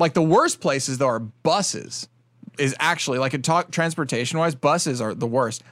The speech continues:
Apparently, here's a study that I heard this morning on the radio. Every, so, so on a bus, when the windows are closed,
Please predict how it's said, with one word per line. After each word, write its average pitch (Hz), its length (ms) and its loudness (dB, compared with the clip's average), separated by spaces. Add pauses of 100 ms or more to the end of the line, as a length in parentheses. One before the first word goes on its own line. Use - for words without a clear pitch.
Apparently, 143 640 0 (200)
here's 233 160 0
a 170 80 2
study 135 300 0
that 127 140 2
I 110 220 -2 (360)
heard 143 240 2
this 120 180 -2
morning 131 240 2
on 107 80 -2
the 104 80 -4
radio. 110 500 -4 (1300)
Every, 202 680 2
so, 185 260 2
so 156 360 4
on 170 160 4
a 226 60 4
bus, 139 500 0
when 143 140 0
the 143 80 0
windows 170 360 2
are 180 80 0
closed, 123 600 0